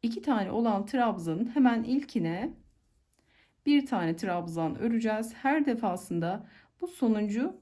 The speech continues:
trabzanı örmeden bırakacağız buradaki gibi. Bir zincir doluyoruz. Bir zincirlik boşluğa hemen iki tane trabzan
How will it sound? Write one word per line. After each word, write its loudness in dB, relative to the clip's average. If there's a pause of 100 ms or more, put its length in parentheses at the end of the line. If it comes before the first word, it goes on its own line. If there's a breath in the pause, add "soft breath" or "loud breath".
(120)
trabzanı 0
örmeden 2
bırakacağız -4
buradaki -6
gibi. -10 (1000)
Bir 8
zincir -2
doluyoruz. 2 (480 soft breath)
Bir 4
zincirlik -2
boşluğa -2 (220)
hemen -4
iki -6
tane 0
trabzan -2